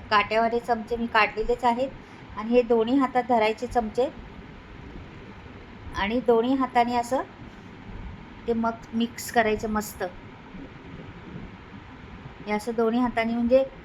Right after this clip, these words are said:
अ, असं चमच्याने एकट्या फिरवण्यापेक्षा ना हे असं छान वाटतं आणि, अ, अ, मिक्स पण होतं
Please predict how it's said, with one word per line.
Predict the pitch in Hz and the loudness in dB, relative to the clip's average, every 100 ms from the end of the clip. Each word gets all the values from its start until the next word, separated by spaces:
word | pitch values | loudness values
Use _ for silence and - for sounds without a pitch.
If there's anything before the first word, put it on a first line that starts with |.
| - - | -18 -2
अ, | 220 220 - | 0 0 2
असं | 233 233 294 | 2 2 0
चमच्याने | 294 269 247 277 285 | 2 2 2 4 4
एकट्या | 269 - 269 | 4 2 0
फिरवण्यापेक्षा | 277 254 254 262 254 269 | 2 2 2 0 0 2
ना | 269 269 | 4 4
हे | 262 | 4
असं | 247 240 254 254 | 4 2 -4 -2
छान | 240 | -2
वाटतं | 240 226 - 262 - - - - - | 0 -2 -2 -4 -4 -14 -16 -16 -8
आणि, | 214 226 240 | -2 0 2
अ, | 240 233 233 226 226 - - - - - | 2 2 0 -2 -6 -8 -10 -10 -10 -4
अ, | 214 208 - - | -2 -2 -6 -4
मिक्स | 220 269 - | 2 2 2
पण | 269 285 | 2 4
होतं | 269 - | 6 4